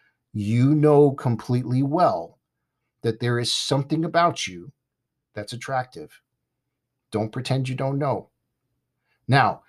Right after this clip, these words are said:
if you're s-, gonna still be stubborn, or if you honestly and non-dramatically really don't know,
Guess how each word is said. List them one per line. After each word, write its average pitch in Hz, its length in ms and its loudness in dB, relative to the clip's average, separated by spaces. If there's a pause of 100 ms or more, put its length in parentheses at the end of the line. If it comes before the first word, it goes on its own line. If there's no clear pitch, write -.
(400)
if 110 160 -8
you're 107 100 -4
s-, - 120 0
gonna 95 260 -4
still 139 300 4
be 170 120 6
stubborn, 160 640 4 (180)
or 117 160 2
if 120 140 -4
you 196 160 -4
honestly 214 680 2
and 120 240 2
non-dramatically 160 960 2
really 135 420 2
don't 131 320 0
know, 120 400 -4